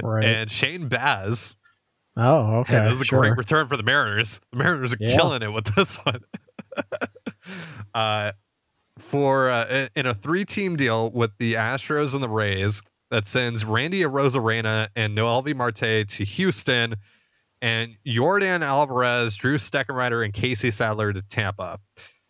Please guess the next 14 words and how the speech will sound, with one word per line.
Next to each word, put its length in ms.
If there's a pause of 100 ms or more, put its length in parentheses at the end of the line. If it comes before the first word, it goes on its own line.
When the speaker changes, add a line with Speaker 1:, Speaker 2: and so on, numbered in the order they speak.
(640)
Speaker 2:
Uh, 480
<laughs> 440 (2000)
I 480
don't 160
even 220
know 140
where 140
to 60
begin 320
with 180
this. 240
Speaker 1:
So, 440 (100)
Speaker 2:
Um, 240
Speaker 1:
some, 280